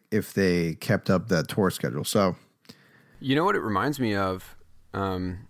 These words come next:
Speaker 2: I, I imagine that's exactly what John, Paul, George, and Ringo felt. Um,
Speaker 1: Yeah.
Speaker 2: post Beatlemania phase,
Speaker 1: Oh my
Speaker 2: they,
Speaker 1: God,
Speaker 2: they were
Speaker 1: yeah.
Speaker 2: just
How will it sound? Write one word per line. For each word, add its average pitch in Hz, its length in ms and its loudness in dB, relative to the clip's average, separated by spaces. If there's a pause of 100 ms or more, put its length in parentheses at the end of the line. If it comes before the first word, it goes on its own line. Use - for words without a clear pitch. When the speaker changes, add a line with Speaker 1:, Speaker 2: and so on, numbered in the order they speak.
(200)
Speaker 2:
I, 92 160 -2 (840)
I 110 100 6
imagine 113 600 2
that's 98 200 -2
exactly 95 880 -2 (600)
what 90 340 -2 (960)
John, 98 500 2 (160)
Paul, 104 280 2
George, 107 300 0
and 117 80 0
Ringo 123 260 0
felt. 95 340 0 (160)
Um, 92 440 0
Speaker 1:
Yeah. 92 280 4 (480)
Speaker 2:
post 127 500 0 (300)
Beatlemania 113 720 0
phase, 95 480 0
Speaker 1:
Oh 110 140 4
my 78 100 0
Speaker 2:
they, 98 180 0
Speaker 1:
God, 95 260 6
Speaker 2:
they 98 60 2
were 92 100 -2
Speaker 1:
yeah. 78 60 0
Speaker 2:
just 76 180 -2